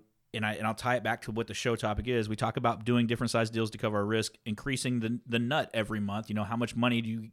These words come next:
do you continue to grow? What's your profit at the end of the month for these endeavors? And then you start layering on these pieces, like, hey, can, could we take a cheap piece of land we bought, have the underbrush cleared, whether it's with the goats or we hire somebody to do it,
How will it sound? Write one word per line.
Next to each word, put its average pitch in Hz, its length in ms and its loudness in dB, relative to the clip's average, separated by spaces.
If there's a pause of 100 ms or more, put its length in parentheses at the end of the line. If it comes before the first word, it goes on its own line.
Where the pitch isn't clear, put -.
do 113 80 -4
you 113 120 -2
continue 117 340 -4
to 113 60 -4
grow? 113 340 2
What's 110 180 -2
your 120 80 -6
profit 117 320 -4
at 110 60 -8
the 120 60 -4
end 110 80 -2
of 104 40 -4
the 107 80 -4
month 127 300 0
for 107 180 -2 (440)
these 110 140 0
endeavors? 123 440 4
And 123 160 0
then 127 80 4
you 123 60 4
start - 280 0
layering 123 500 2
on 127 220 2
these 113 160 0
pieces, 110 520 -4 (380)
like, 107 300 -4 (380)
hey, 139 240 2
can, 113 300 -2 (380)
could 165 240 4
we 147 340 4 (200)
take 160 240 2
a 131 60 4
cheap 156 380 -4
piece 160 180 0
of 135 60 0
land 139 180 2
we 123 80 2
bought, 131 420 2
have 156 280 -2
the 151 160 -4
underbrush 139 420 2
cleared, 123 260 0
whether 127 220 4
it's 123 140 0
with 113 120 0
the 117 80 -2
goats 123 480 2
or 117 140 4
we 113 80 2
hire 135 300 4
somebody 110 300 2
to 104 100 -6
do 107 200 0
it, 120 140 -2